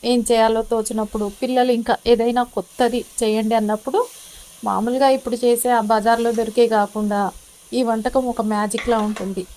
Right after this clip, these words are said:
మంచిగా ఏంటంటే, ఇది కేవలం వంట మాత్రమే కాదండి, హెల్దీ ఫుడ్ అని కూడా చెప్పవచ్చు. కాబట్టి ఇది చేసి పెడితే పిల్లలకి హెల్త్తో పాటు మంచి జ్ఞాపక శక్తి కూడా వస్తుంది.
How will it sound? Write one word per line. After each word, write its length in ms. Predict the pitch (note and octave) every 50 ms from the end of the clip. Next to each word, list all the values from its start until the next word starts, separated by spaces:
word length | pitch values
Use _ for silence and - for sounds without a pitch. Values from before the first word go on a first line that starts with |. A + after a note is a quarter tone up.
| - G#3+
మంచిగా 540 | A3 A3 A#3 A#3+ A3+ - B3+ B3+ A#3 G3 - - - - A3
ఏంటంటే, 560 | A3+ A3 G#3+ A3+ A#3 G#3+ G3+ G#3+ G#3+ G#3+ G3+ G#3 - - - - - - - E4 E4+ - - _ -
ఇది 140 | A#3+ A#3 B3+
కేవలం 500 | - - A#3+ A3+ A3 A#3 B3+ B3+ B3+ B3+
వంట 260 | A#3 G#3+ G#3 G3+ A#3
మాత్రమే 480 | A3+ A3 A#3 A3+ A3 - A#3+ A3+ A#3+ A3
కాదండి, 460 | G#3+ F#3+ F#3 F#3 G3+ G3 F#3+ G3 A3
హెల్దీ 420 | G3+ A3+ A#3 A#3+ A#3+ A#3 A#3 A#3
ఫుడ్ 280 | A#3 - A#3 G#3+ F#3+ A3+
అని 140 | A3 G3+ G3+
కూడా 180 | - G#3+ G#3+
చెప్పవచ్చు. 720 | G#3+ A3 - F#3 - - F#3+ F#3 G3 F#3+ F#3+ - - - - - - - - - - - - - - -
కాబట్టి 380 | A3 G#3 G3+ A3 G#3+ - -
ఇది 380 | A3 G#3 G#3 A3+ G#3+ A3+ - A#3+
చేసి 220 | A3+ A3 B3 - - B3
పెడితే 440 | A#3 A3 A3 - A3+ A3 G#3+ G3+ - -
పిల్లలకి 420 | B3+ A#3+ A#3+ A#3 A#3 A3 - A3
హెల్త్తో 480 | A#3+ G#3+ A3+ G3+ G3+ G3+ G3+ - A3+ G#3+
పాటు 400 | G#3+ - A3+ A3+ A3+ - A4 A#4+ - - - - - - - - - -
మంచి 300 | A3+ G#3+ A#3 A3+ B3+ B3
జ్ఞాపక 460 | - - A#3 G#3 G3 F#3+ - A3 G#3+
శక్తి 280 | - C4 A#3+ - - A#3
కూడా 240 | - A3+ A3 A3 A#3
వస్తుంది. 560 | B3+ B3 A3+ - - G#3+ G3+ G3+ G3 F#3+